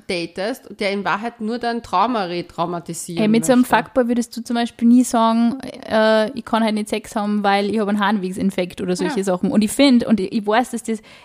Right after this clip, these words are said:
Speaker 2: in, in, in dem jungen, in den jungen Jahren, in denen ich damals Single war,
Speaker 1: Mhm.
Speaker 2: war das für mich so, oh mein Gott, das würd ich niemals zum Typ sagen. Ich würd niemals vor einem Typ über meine Periode reden oder das,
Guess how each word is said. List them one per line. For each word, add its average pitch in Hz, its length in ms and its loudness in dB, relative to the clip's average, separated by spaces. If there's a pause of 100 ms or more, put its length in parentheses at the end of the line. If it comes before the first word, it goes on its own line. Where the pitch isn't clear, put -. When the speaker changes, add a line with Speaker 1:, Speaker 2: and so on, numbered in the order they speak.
Speaker 2:
in, 214 160 2
in, 208 260 2
in 214 180 0
dem 208 160 4
jungen, 262 340 6 (140)
in - 80 2
den 214 120 6
jungen 277 320 8
Jahren, 214 400 2
in 202 120 0
denen 202 240 0
ich 208 80 0
damals 202 480 -2
Single 262 460 4
war, 180 340 -2 (140)
Speaker 1:
Mhm. 226 260 -10 (260)
Speaker 2:
war 220 140 6
das 233 140 0
für 226 100 6
mich 226 160 8
so, 220 260 4
oh - 60 -2
mein 190 160 -4
Gott, - 160 -10
das - 140 -8
würd 185 80 -4
ich 196 60 4
niemals 190 380 2
zum 175 220 -8
Typ - 220 -18
sagen. - 220 -8
Ich 190 120 -2
würd 196 140 -2
niemals 208 360 4
vor 185 160 -4
einem 175 160 -2
Typ - 280 -10
über 180 120 -4
meine 175 140 -2
Periode 190 500 -2
reden 190 200 -6
oder 180 180 -4
das, 170 220 -8